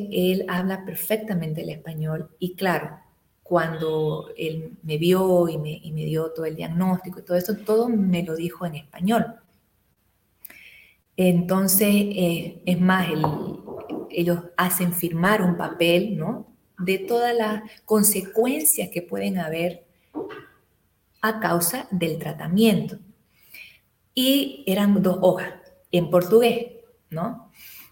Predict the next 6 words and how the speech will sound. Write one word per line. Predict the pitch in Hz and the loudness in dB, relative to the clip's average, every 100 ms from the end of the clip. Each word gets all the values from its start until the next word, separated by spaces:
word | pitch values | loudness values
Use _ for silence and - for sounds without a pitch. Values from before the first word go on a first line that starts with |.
| _ - | _ 0
Entonces, | 190 190 202 202 214 220 220 180 | 2 4 4 4 4 2 -2 -2
yo | 190 202 220 | 0 2 4
la, | 214 190 185 | 4 2 0
la | 180 175 | -2 2
agarro | 180 202 214 | 2 4 2
así | 202 190 202 - - - | 2 4 2 2 -6 -16